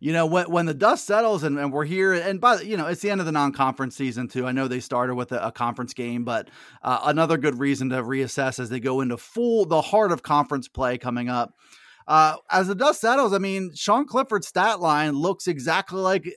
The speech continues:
all his other stat lines do in the early going here. Now,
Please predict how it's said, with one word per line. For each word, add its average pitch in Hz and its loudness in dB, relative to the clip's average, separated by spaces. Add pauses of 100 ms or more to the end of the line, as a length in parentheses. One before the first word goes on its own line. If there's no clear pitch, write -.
all 180 4
his 180 2
other 196 2
stat 117 -2
lines 110 -8
do 117 -6
in 139 -2
the 139 0
early 131 -4
going 110 -4
here. 80 -12
Now, 151 2